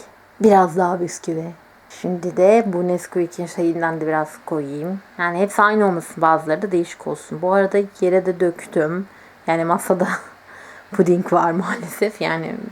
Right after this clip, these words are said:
size söylüyorum, beceriksizim yemek konusunda, hala dökmeye devam ediyorum. Bir parça da aldım aldığımı.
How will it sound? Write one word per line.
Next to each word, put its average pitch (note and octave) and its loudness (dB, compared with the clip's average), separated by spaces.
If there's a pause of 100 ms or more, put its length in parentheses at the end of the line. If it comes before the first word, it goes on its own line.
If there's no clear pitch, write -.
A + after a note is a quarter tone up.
(540)
size B3+ 8
söylüyorum, F#3+ 4
beceriksizim F#3 0
yemek F3+ 0
konusunda, E3+ -4
hala F3+ 4
dökmeye E3+ -2
devam D#3+ 4
ediyorum. D3+ -6 (200)
Bir A3 -2
parça E3 -8
da C#4+ 10
aldım G3 4
aldığımı. E3+ -2